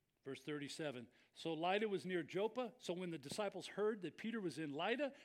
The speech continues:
they sent two men to him and urged him, 'Please come at once.'"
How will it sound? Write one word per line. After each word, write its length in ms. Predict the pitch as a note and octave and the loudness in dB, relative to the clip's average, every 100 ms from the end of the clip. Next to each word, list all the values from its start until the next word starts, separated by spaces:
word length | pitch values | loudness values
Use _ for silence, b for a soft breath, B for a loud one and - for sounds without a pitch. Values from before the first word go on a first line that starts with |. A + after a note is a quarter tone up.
| B | B
they 100 | E3 | -2
sent 440 | - B3+ C4+ - | 0 0 0 -2
two 240 | - B3 | -2 0
men 280 | A3 A#3 A#3 - | 2 2 2 0
to 240 | A#3 G3 | -2 0
him 180 | G3+ F#3+ | 0 0
and 100 | F3+ | 0
urged 320 | G3 G#3 - | 0 0 0
him, 160 | G3+ - B B | 0 0 B B
'Please 280 | - B3+ - | 0 2 2
come 260 | - A3+ | 0 0
at 100 | G3+ | 0
once.'" 440 | F3+ F#3+ C#3+ - | 0 0 0 -8